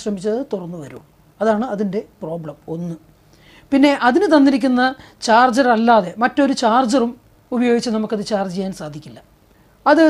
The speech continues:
സർവീസ് സെൻ്ററിലേക്ക് കൊടുത്തു. ഞാൻ ആ ഫോൺ നിങ്ങൾക്ക് കാണിച്ചു തരാം. ഇതാണ് ആ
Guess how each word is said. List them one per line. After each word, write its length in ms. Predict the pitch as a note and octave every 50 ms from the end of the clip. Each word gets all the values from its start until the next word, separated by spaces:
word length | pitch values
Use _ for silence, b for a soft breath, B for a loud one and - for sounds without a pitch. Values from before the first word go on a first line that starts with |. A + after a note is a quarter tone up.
| D4+ D#4
സർവീസ് 280 | C4+ C4+ D4+ F#4 F4+ -
സെൻ്ററിലേക്ക് 360 | D#4 C#4 C#4 C4+ C4+ A3+ A#3 - A#3
കൊടുത്തു. 240 | G3+ E3+ - F3 - - _ _ _ _ -
ഞാൻ 140 | B3+ B3 B3+ C4
ആ 20 | C4 C4
ഫോൺ 100 | C4 C4 C4+ C4+
നിങ്ങൾക്ക് 260 | C4 C4 B3 C4+ A3 B3+
കാണിച്ചു 220 | B3 A#3+ A#3 - B3+
തരാം. 200 | B3 A#3+ B3+ C#4+ D4+ - _ - B3 A3+
ഇതാണ് 260 | C4+ B3+ B3 B3 C#4+ - -
ആ 20 | A3